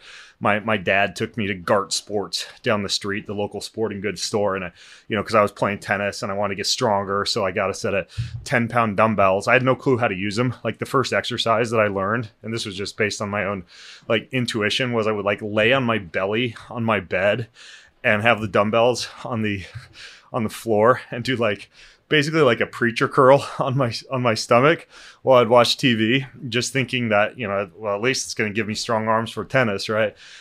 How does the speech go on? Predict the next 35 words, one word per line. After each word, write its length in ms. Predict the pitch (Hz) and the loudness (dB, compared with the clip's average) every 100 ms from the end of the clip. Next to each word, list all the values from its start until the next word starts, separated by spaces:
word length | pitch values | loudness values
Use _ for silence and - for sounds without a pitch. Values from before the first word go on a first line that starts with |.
| - | -12
And 220 | - 127 123 | -2 0 2
then, 240 | 123 117 | 2 4
um, 460 | 113 104 104 101 95 - | 4 2 -2 -8 -12 -14
I 80 | - | -12
think 240 | - 135 127 | -8 -8 -8
the 80 | |
second 440 | 127 - - 143 147 | -4 2 2 2 -2
piece 280 | - 120 120 | -2 -2 0
of 80 | |
exercise 540 | 110 104 120 - 120 107 | -2 0 0 2 2 2
equipment 420 | - 117 120 - | -2 -2 -2 0
that 120 | 117 | 2
I 100 | 110 | 2
got 380 | 98 101 127 - _ - _ _ | 2 2 2 0 _ -20 _ _
was, 680 | 127 117 110 107 104 101 - - - | 2 4 6 4 0 -6 -10 -12 -4
again, 320 | 127 110 107 | 0 2 2
I 60 | |
saw 240 | 104 123 107 | 2 2 2
this 240 | 107 - | 2 -2
on 100 | 113 | -4
T 220 | 104 113 | -4 -6
V. 120 | 101 104 | -6 -6
It 40 | |
was, 120 | 104 | -4
like, 160 | 101 95 | -6 -4
one 120 | 107 | -4
of 40 | |
those 140 | 104 95 | -4 -6
as 320 | - 107 101 | -4 -4 -4
seen 220 | - 113 | -6 -6
on 100 | 107 | -6
T 160 | 101 113 | -6 -4
V 220 | 104 104 | -6 -8
ab 260 | 98 104 110 | -2 -2 -2
devices. 600 | 113 113 110 131 127 - | 0 0 0 -4 -8 -10